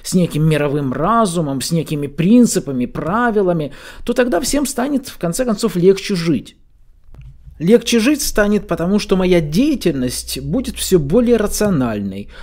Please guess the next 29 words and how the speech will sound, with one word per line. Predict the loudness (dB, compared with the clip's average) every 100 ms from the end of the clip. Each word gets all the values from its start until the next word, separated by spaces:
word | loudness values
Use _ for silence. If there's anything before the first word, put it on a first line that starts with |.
| -6 0
Общество, | 0 0 -8 -6 -6
соответственно, | -2 -2 2 0 -2 -8 -8
тоже | -2 0 2 2
будет | 0 -2 -4
всё | 0 2
более | 6 6 4
рациональным, | 2 -2 -2 0 2 4 4 4
более | 2 2 0
разумным. | -2 -2 0 2 4 2 0 -12 -4
А | -2
это | 0
значит, | 2 2 2 -2
что | 2
мы | 2 4
будем | 4 4 2 -4 -12 0
искоренять, | 0 2 2 6 6 4 0
последовательно | -4 -6 0 2 2 0 0 -2 -2
искоренять | -4 -4 -2 -2 -2 -2
несправедливости, | -2 -2 -4 -6 -6 -2 0 2 0 -2 -6
недостатки | -4 -2 -4 -2 -2 -2 -2 -4
и |
прочее, | 0 0 0 -2
прочее, | -2 -2 -2 -6
прочее. | -4 -6 -6 -14 -16 -18 -20 -20 _ -20 -20 -20 -20 -20 -14
Кроме | -4 -4 0
этого, | 0 4 4
возникла | 4 4 2 4 2
мысль, | 4 2 2 -4 -6
что | -8 -14 -6 -4 -2 -6